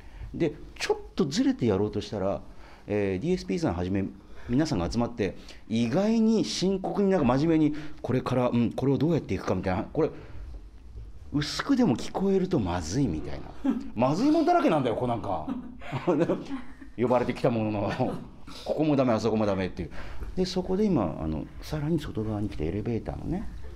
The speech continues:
あの、階段の踊り場のところに、<laughs> えー、まあ、正直言いますとね、ここの、えー、ザ・殺風景っていう、もう、ゴミとかがたくさん、<laughs>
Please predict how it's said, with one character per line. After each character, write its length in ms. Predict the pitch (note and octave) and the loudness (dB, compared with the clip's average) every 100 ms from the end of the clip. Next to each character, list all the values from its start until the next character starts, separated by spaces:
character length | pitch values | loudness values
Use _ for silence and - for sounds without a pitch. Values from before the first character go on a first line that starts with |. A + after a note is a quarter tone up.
| - - - - - D2+ | -8 -8 -8 -10 -8 -4
あ 100 | D2 | -4
の、 100 | C#2+ | -2
階 220 | F#2 F#2 | 0 2
段 120 | F2 | 2
の 120 | D#2+ | 2
踊 140 | F#2+ G2+ | 2 2
り 80 | |
場 100 | G#2 | 2
の 80 | G#2 | 0
と 80 | F#2 | 0
こ 120 | G2+ | 0
ろ 100 | G2 | 0
に、 180 | F#2 - - A#3 - | 0 -2 -4 -4 -4
<laughs> 360 | - - G#3 F3+ | -6 -6 -4 0
え 640 | E3+ D#3+ D#3 D3+ C#2 - - - - G2 | 2 2 0 0 -2 -4 -6 -8 -4 -2
ー、 20 | |
ま 60 | F2+ | -2
あ、 20 | |
正 420 | - - C#3 E3+ | 0 2 4 4
直 20 | D3+ C#3 | 2 0
言 240 | A#2 F2+ | 0 2
い 60 | G2 | 2
ま 140 | G#2+ | 0
す 100 | - | -2
と 60 | - | -2
ね、 120 | C#2+ | -4
こ 140 | - - | -6 -4
こ 120 | A#2+ | 0
の、 400 | A2+ A2 G#2 G2 - - - - - - D#2+ | 2 2 2 0 -4 -8 -8 -8 -6 -6 0
え 600 | E2 E2 D#2+ D2+ C2 - | 2 2 2 0 0 -2
ー、 40 | D2 | -2
ザ・ 160 | G#2+ G2 | 0 0
殺 340 | - - - - - | -2 0 0 -2 2
風 200 | F3 F#2+ | 2 2
景 340 | - D#2+ C2+ | -2 -4 -4
っ 20 | |
て 200 | - - | -8 -8
い 160 | D2 B1+ | -8 -6
う、 100 | D#2 | -6
も 180 | E2 - - - - - - - | -6 -6 -10 -16 -18 -16 -16 -8
う、 40 | F2+ | 0
ゴ 200 | G2 A2+ | 2 4
ミ 160 | G3+ | 2
と 80 | F3+ | 2
か 100 | - | 0
が 100 | F2 | -2
た 120 | G2+ | -2
く 80 | G2 | -2
さ 80 | G#2+ - | 0 2
ん、 280 | B2 - - - D3 D3+ C#3+ - - - | 2 0 -4 -2 0 0 -2 -2 -4 -8
<laughs> 640 | - - - - - | -10 -12 -12 -12 -12